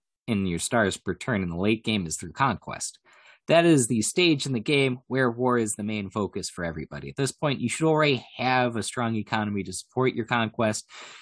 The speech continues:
and then you can take enemy cities that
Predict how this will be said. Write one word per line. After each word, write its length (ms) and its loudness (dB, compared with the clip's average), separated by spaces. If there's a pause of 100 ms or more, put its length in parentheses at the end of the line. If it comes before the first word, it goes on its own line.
(140)
and 300 4
then 500 0
you 160 -2
can 160 -4
take 300 0
enemy 300 0
cities 500 -2
that 280 -6